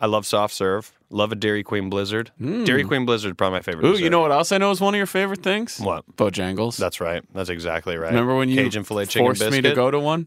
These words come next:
Speaker 1: And you enjoyed it.
Speaker 2: I did.
Speaker 1: That's right.
Speaker 2: Yeah. <laughs> And I,
Speaker 1: Cajun filet
Speaker 2: I think I
Speaker 1: chicken
Speaker 2: texted
Speaker 1: bisque.
Speaker 2: you that I was eating it, and you wrote back something like, "I'm so proud," or
Speaker 1: I'm,
Speaker 2: something.
Speaker 1: yeah.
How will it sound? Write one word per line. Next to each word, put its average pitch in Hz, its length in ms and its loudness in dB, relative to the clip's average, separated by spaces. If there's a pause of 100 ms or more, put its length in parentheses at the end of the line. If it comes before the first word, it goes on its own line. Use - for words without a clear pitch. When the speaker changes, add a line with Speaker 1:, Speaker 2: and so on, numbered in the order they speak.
Speaker 1:
And 104 180 0
you 107 120 0
enjoyed 107 340 2
it. 80 180 -6
Speaker 2:
I 98 120 2
did. 92 280 -2
Speaker 1:
That's 101 200 -4
right. 78 200 -2
Speaker 2:
Yeah. 107 220 2
<laughs> - 60 -12 (1120)
And 160 100 4
I, 165 60 6
Speaker 1:
Cajun 160 120 0
filet 131 220 4
Speaker 2:
I 170 40 -2
think 175 120 4
I 175 100 6
Speaker 1:
chicken 220 120 2
Speaker 2:
texted 160 220 6
Speaker 1:
bisque. 160 140 2
Speaker 2:
you 180 320 6 (100)
that 139 120 4
I 139 80 4
was 135 140 0
eating 151 180 2
it, 143 60 2
and 131 120 2
you 135 120 4
wrote 131 140 2
back 131 180 2
something 127 260 2
like, 120 220 2
"I'm 107 160 2 (600)
so 113 200 2
proud," 85 460 0
or 71 60 -6
Speaker 1:
I'm, 71 60 -8
Speaker 2:
something. - 360 -4
Speaker 1:
yeah. 123 240 4